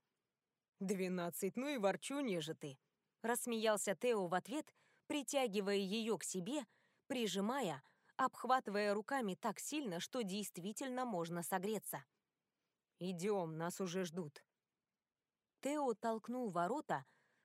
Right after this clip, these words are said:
тут же легко зазвеневшие и оповещающие хозяев этой фермы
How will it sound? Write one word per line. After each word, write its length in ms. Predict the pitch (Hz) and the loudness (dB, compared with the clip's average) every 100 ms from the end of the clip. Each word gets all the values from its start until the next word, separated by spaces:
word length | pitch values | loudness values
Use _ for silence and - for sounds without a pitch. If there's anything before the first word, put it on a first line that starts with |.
| - | -4
тут 240 | 320 269 | -2 0
же 140 | 175 220 | 0 0
легко 380 | 214 - 269 196 | -2 -2 0 0
зазвеневшие 920 | 180 175 185 247 302 - 170 139 143 _ _ - | 0 -2 -2 -2 -4 -4 -4 -4 -6 _ _ -6
и 120 | 277 | 0
оповещающие 1040 | 269 240 226 233 - 285 254 196 214 196 | 2 2 0 0 0 0 0 0 0 -2
хозяев 580 | 185 208 180 247 233 175 - | 0 0 2 2 2 0 -4
этой 560 | 202 196 180 170 156 - _ _ _ | -6 -2 -2 -2 -4 -10 _ _ _
фермы 500 | - - 151 151 277 | -12 -4 -4 -2 -6